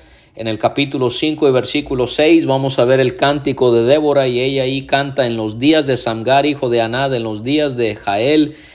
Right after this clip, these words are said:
quedaron abandonados los caminos, y los que andaban por las sendas se apartaban por sen-, sen-, senderos torcidos". Eso nos da una idea de las condiciones en los días de Samgar. Una guijada era una vara de unos dos metros y medio,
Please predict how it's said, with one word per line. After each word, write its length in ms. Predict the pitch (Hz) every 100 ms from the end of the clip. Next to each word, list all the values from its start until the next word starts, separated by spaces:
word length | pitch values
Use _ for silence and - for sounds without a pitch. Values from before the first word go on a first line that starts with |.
| - _
quedaron 500 | 120 113 127 147 143
abandonados 680 | 127 120 113 113 131 147 139
los 160 | 120
caminos, 800 | - 107 110 156 180 180 180 - _ _ - -
y 120 | 131
los 220 | 123 117
que 180 | - 127
andaban 640 | 113 110 123 151 160 151
por 160 | 135 120
las 160 | 113 -
sendas 460 | 151 170 165 160
se 120 | -
apartaban 960 | 107 - 104 110 - 127 139 147 143 135
por 160 | 110 104
sen-, 460 | - 127 127 127
sen-, 420 | - - 131 131 -
senderos 800 | - 117 110 135 135 131 - -
torcidos". 640 | 120 - 117 107 - - _ - _ - - - - -
Eso 220 | 110 123
nos 140 | 113
da 140 | 110 120
una 220 | 120 113
idea 280 | 110 120 113
de 80 |
las 180 | 104 98
condiciones 840 | - 101 98 - 113 110 101 - - - - _ -
en 80 | 95
los 160 | 95
días 240 | 101 107 104
de 140 | 92
Samgar. 560 | - 92 95 98 98 - - - -
Una 200 | 127 127
guijada 500 | 120 120 135 139 131
era 100 | 139
una 180 | 135
vara 320 | 127 139 147 123
de 100 | 120
unos 260 | 127 120
dos 180 | 127 127
metros 380 | 131 135 123 -
y 40 |
medio, 480 | 113 131 160 170 180